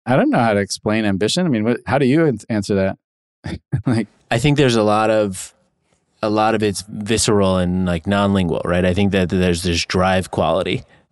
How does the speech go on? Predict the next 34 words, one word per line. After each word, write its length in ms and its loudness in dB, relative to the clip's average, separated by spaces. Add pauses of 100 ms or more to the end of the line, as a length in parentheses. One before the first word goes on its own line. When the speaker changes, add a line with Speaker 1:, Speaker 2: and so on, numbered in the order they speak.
Speaker 2:
So, 220 2
but 180 2
I 60 2
guess 420 0 (560)
for 180 -6
you, 640 0 (540)
yeah, 240 0
like, 440 -4 (140)
is 180 0
it 200 -2
something 340 0
that 280 0
just 200 -2
a 60 -2
feeling? 540 -4 (760)
Does 180 0
it 100 -2
feel 160 2
the 80 0
same 280 0
now? 340 -2 (640)
Speaker 1:
Yeah, 380 2 (100)
unfortunately, 580 0
yes, 380 0
which 180 -2
is, 260 -2
like, 300 0 (420)
you 80 0
know, 60 2
you 140 2
think 220 0
if, 120 -4
like, 180 -2
you 500 -4